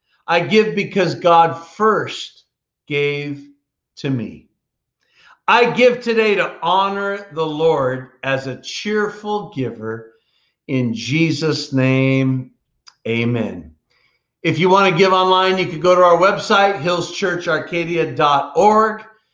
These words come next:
Click on the give button on the top right-hand screen. It's safe, fast, and secure. If you want to give by mail, you can write to us, the Hills Church,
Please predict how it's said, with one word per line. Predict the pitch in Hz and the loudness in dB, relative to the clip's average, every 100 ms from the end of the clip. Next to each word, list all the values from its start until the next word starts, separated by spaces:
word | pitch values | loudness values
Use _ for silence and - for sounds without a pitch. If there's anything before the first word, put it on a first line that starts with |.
| _ _ | _ _
Click | 185 180 | -4 -2
on | 175 165 | -2 -4
the | 147 | -4
give | 131 180 165 | -2 -2 0
button | 156 180 - | 2 2 0
on | 147 | -2
the | 135 135 | -2 -2
top | 185 165 160 | 0 0 2
right-hand | 151 160 160 131 160 156 156 143 | 0 0 0 -4 -4 -2 -4 -4
screen. | - - 175 190 196 196 208 _ _ _ 175 | -8 -8 -4 -2 -2 -4 -8 _ _ _ -8
It's | 170 - - | -8 -8 -4
safe, | 196 190 190 190 - | 0 2 0 -2 0
fast, | 180 180 170 - | 2 2 0 -4
and | 165 139 | -8 -8
secure. | 151 139 - 190 196 196 - _ _ | -8 -10 0 2 2 -2 -6 _ _
If | 220 | 0
you | |
want | 247 247 | 4 4
to | 202 | 4
give | 240 220 | 4 4
by | 220 | 4
mail, | 220 233 226 196 | 4 4 4 2
you | 190 | 0
can | 202 196 | -2 2
write | 208 226 233 | 2 2 0
to | 175 147 | 0 2
us, | 156 170 - | 2 0 -4
the | 170 | -6
Hills | 147 185 190 - | -4 -2 -4 -8
Church, | - 156 156 156 | -6 -4 -4 -6